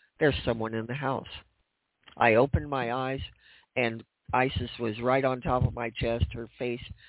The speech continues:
at my face. And at the time, I lived where I had cameras around the home,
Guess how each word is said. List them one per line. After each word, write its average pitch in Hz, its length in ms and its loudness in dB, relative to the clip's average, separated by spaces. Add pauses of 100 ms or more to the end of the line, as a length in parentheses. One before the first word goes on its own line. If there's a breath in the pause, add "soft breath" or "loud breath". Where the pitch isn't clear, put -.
(180 loud breath)
at - 160 -8
my 117 240 -2
face. - 380 -4 (680 loud breath)
And 117 240 2
at 117 160 0
the 117 80 0 (120)
time, 139 220 -4
I 123 80 -4
lived 120 280 -8
where 123 140 -8
I 107 80 -8
had 110 260 -10
cameras 120 500 -6
around 104 320 -6
the 101 80 -6
home, 123 320 -6